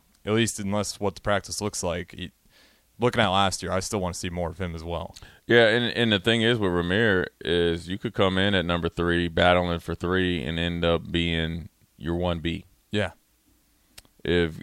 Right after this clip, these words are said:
Speaker 2: if Gabe doesn't stay, ste-, step up or gets, get nicked up a little bit, Rahmir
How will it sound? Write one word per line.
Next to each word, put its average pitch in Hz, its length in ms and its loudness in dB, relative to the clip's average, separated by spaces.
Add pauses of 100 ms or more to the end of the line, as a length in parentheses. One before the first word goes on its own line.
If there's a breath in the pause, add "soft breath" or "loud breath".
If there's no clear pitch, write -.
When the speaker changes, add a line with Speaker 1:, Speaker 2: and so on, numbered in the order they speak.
Speaker 2:
if 82 180 0
Gabe 95 240 4
doesn't 95 220 4
stay, 95 240 4 (120)
ste-, 87 360 2
step 92 260 2
up 90 200 4
or 87 100 0
gets, 87 240 -2
get - 200 -6
nicked 90 300 -2
up 87 180 2
a 87 40 -2
little 85 240 2
bit, 85 320 2 (720 soft breath)
Rahmir 104 560 4